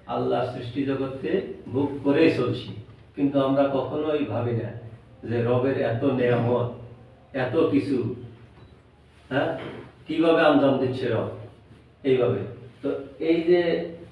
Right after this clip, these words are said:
এ-, এখানে যে চিত্রটা দেখাইলাম আপনাদেরকে, পানি যায় নিচে, আবার পানি আসে উপরে, তাহলে আল্লাহর কত দয়া। যদি এই কথাটাই আল্লাহ বলেন সূরা মুলকের ত্রিশ নম্বর আয়াতে যে,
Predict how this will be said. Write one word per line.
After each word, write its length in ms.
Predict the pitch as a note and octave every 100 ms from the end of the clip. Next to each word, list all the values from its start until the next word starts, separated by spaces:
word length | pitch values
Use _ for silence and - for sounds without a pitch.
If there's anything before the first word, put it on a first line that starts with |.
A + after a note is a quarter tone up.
| -
এ-, 460 | C#3 C#3 - - D#3+
এখানে 300 | D3+ E3+ D#3+
যে 360 | D#3+ E3 D#3+ -
চিত্রটা 400 | - - D3 D3
দেখাইলাম 440 | C#3 D#3 C#3 B2+ C3+ - - - -
আপনাদেরকে, 640 | - - - A3 - - - C#4
পানি 260 | - F4
যায় 380 | - E3 D#3+ D3
নিচে, 520 | C#3 C#3+ A3 - - - -
আবার 320 | - - - -
পানি 280 | B2+ C3 C3
আসে 220 | - - C3
উপরে, 320 | B2 A2+ - - - - - - - - - - - - - - - - -
তাহলে 220 | C3+ C#3
আল্লাহর 500 | D3 C3+ C#3 C#3+ F#3 - - - - - -
কত 280 | C#3 C#3 D3+
দয়া। 460 | C3+ B2+ A#2+ B2 - - B2+
যদি 440 | C#3+ D#3 D#3+ - - - - D#3+
এই 120 | F3 F3+
কথাটাই 440 | F3+ E3+ E3 E3
আল্লাহ 340 | D#3 D#3 C#3+
বলেন 340 | C3 - C3 A#2+ - - -
সূরা 180 | C3+ C3+
মুলকের 360 | B2+ B2+ B2+ C3 -
ত্রিশ 300 | B2 A#2 A#2+
নম্বর 200 | A2+ A2
আয়াতে 320 | G#2+ G#2+ - - - - - -
যে, 360 | B2+ B2 A#2